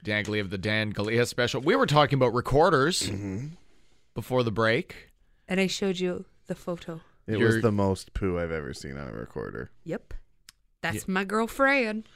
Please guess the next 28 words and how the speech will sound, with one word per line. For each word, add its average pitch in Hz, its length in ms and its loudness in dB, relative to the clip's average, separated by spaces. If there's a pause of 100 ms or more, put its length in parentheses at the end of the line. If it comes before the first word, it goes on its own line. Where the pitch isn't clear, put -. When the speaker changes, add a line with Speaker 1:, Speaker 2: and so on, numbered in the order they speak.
(200)
Speaker 3:
<laughs> - 340 -10
Speaker 1:
Your 110 100 -2
cat 127 360 4
pooped 123 280 0
on 120 140 2
your 110 100 -4
son's 110 340 -6
recorder. 104 520 -6
Did 143 160 0
you 208 60 -2
guys 294 240 6
have 117 260 0
to 117 100 -8
take 110 320 -6
recorder 113 480 -4
in 110 120 -6
school? 339 140 -4
Speaker 3:
Yes, 285 260 4
we 262 100 2
all 285 160 2
Speaker 2:
Yeah. 196 60 -8 (180)
Speaker 3:
did. 160 80 -6 (360)
Speaker 1:
Yeah, 123 200 4
that 131 140 2
was 131 120 0
a 127 60 0
thing 123 260 -2
everywhere? 131 460 0